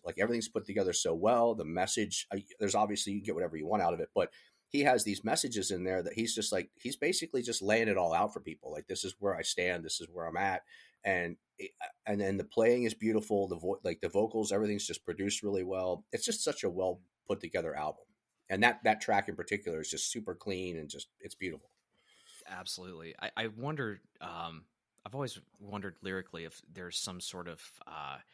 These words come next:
Speaker 2: I don't know, connection between Down with Disease and Lifeboy in the sense of
Speaker 1: <laughs>
Speaker 2: things are getting really, really big for the band. How do we internalize this? How do we make sense of this?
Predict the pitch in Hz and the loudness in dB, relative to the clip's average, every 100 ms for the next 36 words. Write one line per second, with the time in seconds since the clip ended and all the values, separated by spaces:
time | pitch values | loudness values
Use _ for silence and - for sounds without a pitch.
0 | - - - 95 113 98 95 135 139 143 | -20 -20 -8 -2 -2 -2 -4 -2 0 0
1 | 147 123 123 107 101 104 98 92 90 90 | -2 -2 -4 -2 -2 -2 -6 -6 -6 -6
2 | 87 - 92 90 92 90 92 92 87 87 | -6 -8 -10 -8 -8 -8 -8 -8 -6 -6
3 | 95 90 - - - - - - 90 85 | -6 -6 -8 -10 -8 -6 -6 -14 -14 -14
4 | 82 82 80 82 95 87 85 85 76 85 | -14 -16 -16 -14 -12 -12 -12 -12 -12 -14
5 | 78 - 73 73 71 73 - - - 113 | -16 -16 -16 -14 -14 -14 -18 -14 -4 -4
6 | 107 101 92 90 - 98 92 85 85 90 | -4 -8 -10 -12 -10 -10 -8 -8 -8 -6
7 | - 95 104 107 101 101 - 101 92 - | -6 -2 -2 -2 -4 -6 -6 -6 -8 -10
8 | 90 90 | -12 -14